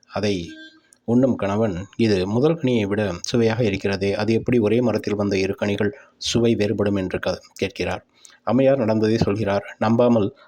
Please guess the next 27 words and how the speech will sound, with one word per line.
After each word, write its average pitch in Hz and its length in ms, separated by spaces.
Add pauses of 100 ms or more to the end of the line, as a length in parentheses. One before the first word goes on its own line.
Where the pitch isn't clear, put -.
"அப்பொழுது 113 420
சிவனிடமிருந்து 120 540
இன்னொரு 107 340
கனி 110 200
வாங்கி 98 260
வா" 98 160
என்று 92 240
சொல்ல, 95 400 (340)
அம்மையார் 117 340
கைகளில் 98 400
விழும் 98 280
கனி 95 420
கணவர் 113 340
கைக்கு 92 300
வந்ததும் 104 380
மறைகிறது. 90 500 (500)
அம்மையாரின் 104 480
தெய்வீக 120 360
தன்மையை 92 360
உணர்ந்த 92 280
கணவர் 92 360 (320)
விலக 92 240
ஆரம்பிக்கிறார். 85 600 (1300)
பாண்டிய 147 320
நாட்டுக்கு 95 400
வணிகம் 120 560 (140)
செய்ய 90 440